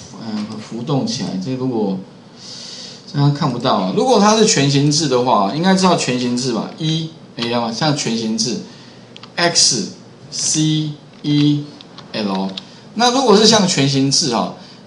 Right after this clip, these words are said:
它一样把它当成不在那个一百二十八那个表里面哦，因为全形字的话，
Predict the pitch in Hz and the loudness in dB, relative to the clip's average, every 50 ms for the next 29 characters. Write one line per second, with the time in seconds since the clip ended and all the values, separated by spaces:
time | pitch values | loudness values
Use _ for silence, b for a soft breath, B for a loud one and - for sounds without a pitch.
0 | - - - 180 196 208 190 151 143 165 180 165 147 131 - 95 101 113 120 123 | -12 -4 0 2 2 2 2 2 2 4 4 2 2 2 0 0 0 0 0 -2
1 | - - 123 123 131 131 123 - - 101 95 98 104 104 104 - - - - - | -2 -2 -2 -2 -2 -2 -2 -2 -4 -2 -2 -2 -2 -4 -6 -8 -14 -20 -20 -20
2 | - - - - 131 135 131 - 170 156 131 120 117 120 123 127 120 107 110 107 | -20 -20 -10 -6 -6 -4 -2 0 2 2 2 2 2 0 -2 -2 -2 -2 -2 -2
3 | 107 101 - - - - - - - 175 151 147 123 - 110 135 139 131 127 110 | -2 -2 -4 -6 -12 -18 -14 -6 -4 -4 -2 -2 -2 -2 -2 -2 -2 -2 -2 -2
4 | 101 - 113 113 113 110 - - - 165 170 160 143 - - 117 101 95 104 110 | -2 -2 -2 -2 -2 -4 -6 -8 -6 -2 0 0 0 0 0 -2 -2 -2 -2 -2
5 | 107 95 98 117 117 107 101 98 98 131 180 220 202 185 - 160 156 156 156 156 | -2 -2 -2 -2 -2 -2 -4 -4 -2 -2 0 0 2 2 2 2 2 2 2 2
6 | 156 151 180 180 156 143 131 131 143 127 107 101 B | 0 0 0 2 2 2 2 4 4 2 2 2 B